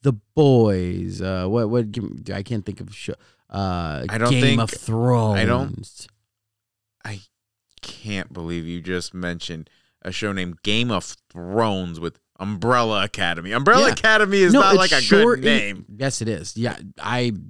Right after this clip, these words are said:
Speaker 1: disagree wholeheartedly.
Speaker 2: That is not why I started watching the show.
Speaker 1: It, it's, I think it has a fantastic name, but it's always short and sweet and to the point, and it doesn't, like,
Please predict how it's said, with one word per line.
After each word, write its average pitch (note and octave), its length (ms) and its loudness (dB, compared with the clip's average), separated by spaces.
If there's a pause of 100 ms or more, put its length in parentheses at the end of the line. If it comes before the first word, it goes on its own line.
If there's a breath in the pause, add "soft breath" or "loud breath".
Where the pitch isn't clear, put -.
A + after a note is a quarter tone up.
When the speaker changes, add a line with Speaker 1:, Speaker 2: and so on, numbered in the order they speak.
(160)
Speaker 1:
disagree G#2+ 460 0
wholeheartedly. G#2+ 540 2
Speaker 2:
That E3 120 4
is C#3 160 2
not C#3+ 320 4
why A#2 160 4
I - 20 2
started G#2+ 300 2
watching G2+ 360 0
the F2+ 100 -8
show. E2+ 340 -6 (380)
Speaker 1:
It, C3+ 160 -10
it's, D3+ 680 2
I B2+ 300 0
think C3+ 160 0
it G#2+ 80 -2
has G#2+ 200 -2
a A2 40 -6
fantastic A#2 480 -2
name, A2 120 0
but B2 120 2
it's C#3 160 0
always D#3+ 180 4
short C#3 460 2
and C3 120 0
sweet C3+ 300 0
and G#2 120 -4
to - 100 -6
the A#2+ 100 -2
point, B2 480 -2
and A#2 180 0
it A2+ 140 0
doesn't, B2+ 300 0
like, B2+ 240 0